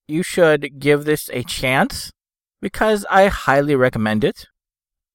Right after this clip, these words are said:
I don't think you need popcorn because it is pretty gross and pretty serious in terms of its presentation. Having friends are up to you,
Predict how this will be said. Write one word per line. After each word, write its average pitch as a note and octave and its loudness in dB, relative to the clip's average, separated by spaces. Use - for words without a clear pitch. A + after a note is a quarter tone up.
I F3+ 4
don't A#3 0
think C4 -8
you G#3+ -6
need F3 -6
popcorn F3 2
because D3+ -4
it B2 -6
is D#3 0
pretty E3 -2
gross D3 6
and B2 -4
pretty C#3 -2
serious B2+ -2
in B2+ -10
terms A#2+ -2
of A2 -4
its - -14
presentation. B2+ -4
Having F#3 0
friends F3+ 0
are D3+ 4
up D3 -2
to F#3+ -10
you, C4+ -4